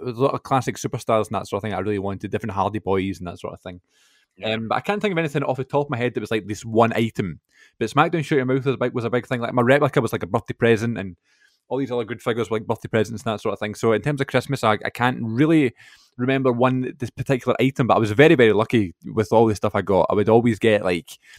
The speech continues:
Speaker 1: if I wanted something so badly, there was a very good chance I'd get it. You know what I mean? So, I mean,
Speaker 2: Yeah, yeah.
Speaker 1: spoiled rotten as usual. But yeah, I, I should say, uh, favourite Christmas present, my Undertaker Christmas sweater that I was just given to
Speaker 2: <laughs>
Speaker 1: by my good close personal friend Glenn.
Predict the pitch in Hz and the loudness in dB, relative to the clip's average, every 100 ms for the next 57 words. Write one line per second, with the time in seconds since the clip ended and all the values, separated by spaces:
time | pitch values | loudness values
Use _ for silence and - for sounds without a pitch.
0 | _ 107 113 127 117 - 117 117 107 104 | _ 0 2 4 2 0 0 0 -2 -6
1 | - - - 143 135 117 120 104 92 87 | -12 -2 4 6 6 4 4 0 -2 -6
2 | _ _ _ - 117 110 123 117 107 107 | _ _ _ -6 0 4 4 4 2 0
3 | 98 92 107 - 87 101 104 95 104 104 | 0 2 2 2 -2 0 0 0 -2 2
4 | 113 101 101 101 95 98 - _ - - | 2 4 2 0 -4 -8 -16 _ -10 4
5 | 185 143 120 120 92 92 104 95 80 78 | 8 8 8 6 2 0 2 0 -2 -2
6 | 90 - _ _ _ - 117 151 165 170 | -2 -4 _ _ _ 2 8 10 10 6
7 | 185 - 180 175 165 _ - 120 123 120 | 4 6 8 6 2 _ -6 -2 -2 0
8 | 147 139 151 139 - 147 135 147 104 104 | 0 0 -2 -4 0 2 2 0 0 -2
9 | 113 135 - - 117 95 - 90 - 85 | 0 -2 -2 -6 -6 -6 -2 0 0 0
10 | 87 87 - 107 - _ _ - 107 107 | 0 0 -4 -6 -10 _ _ -4 -2 -2
11 | - 110 117 113 - 110 113 113 113 120 | 0 2 2 0 0 0 0 0 0 0
12 | 123 120 123 120 - 127 95 | -2 -2 -2 -2 -4 -4 -4